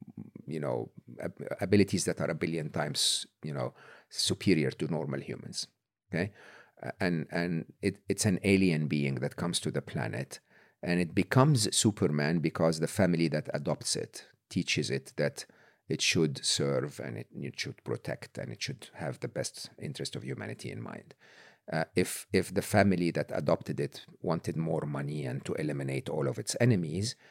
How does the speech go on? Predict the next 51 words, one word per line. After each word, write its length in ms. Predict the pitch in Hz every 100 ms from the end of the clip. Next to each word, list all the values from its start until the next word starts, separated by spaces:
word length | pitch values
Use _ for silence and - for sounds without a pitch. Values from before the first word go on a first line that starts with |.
| - _
then 120 | 95
Superman 520 | 82 - 87 76 65 65
would 100 | 60
have 160 | -
become 280 | - - 57
supervillain. 580 | - - - 117 - - - _ _ _ -
So 240 | - 90 - - -
there 100 | 104
is 140 | 104 113
no, 300 | 120 143 -
there 160 | 98 104
is 160 | 95
no, 460 | 107 113 117 117 - _ _ _ _ 85
um, 360 | 78 71 69 - -
there 200 | 78 98
is 100 | 90
nothing 280 | 101 110 87
wrong 340 | 82 107 113
with 180 | 82 73
the 60 |
machines. 420 | 73 71 - 78 -
Their 160 | 71 -
intelligence 680 | 92 87 - 98 98 85 -
is 60 | 82
a 60 |
very 300 | 73 98 101
valuable 420 | 87 87 73 71
commodity. 640 | 78 - 82 80 73 67 64
We, 220 | 78 82
we 180 | 76 80
should 260 | 80 92 85
love 380 | 87 95 107 85
them 160 | 71
dearly 400 | 69 107 95 73
for 160 | - 80
being 260 | 69 73
so 200 | - 73
intelligent 580 | 65 90 - - 73 -
because 320 | 82 90 85 - - - -
they 140 | 98
can 220 | 101 104 92
solve 420 | - 101 90 98
the 100 | 80
mess 340 | 76 80 -
that 200 | - -
we 80 | 78
have 200 | 78 -
done 160 | 73 65
to 100 | 62
the 80 | -
planet, 420 | 85 - -